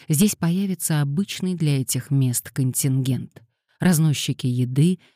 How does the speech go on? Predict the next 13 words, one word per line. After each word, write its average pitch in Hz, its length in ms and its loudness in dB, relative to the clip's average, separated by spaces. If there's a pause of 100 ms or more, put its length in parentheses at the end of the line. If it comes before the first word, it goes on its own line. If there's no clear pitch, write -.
(120)
карманники, 139 1000 2
пьяницы 175 720 0
и 170 40 -8
проститутки. - 920 -6 (380)
Но 147 180 2
Гаррет 143 580 2
к - 100 -6
этому 175 340 0
времени 165 540 0 (220)
собиралась 160 720 0
быть 151 400 -2
далеко 165 480 -2
отсюда. - 600 -6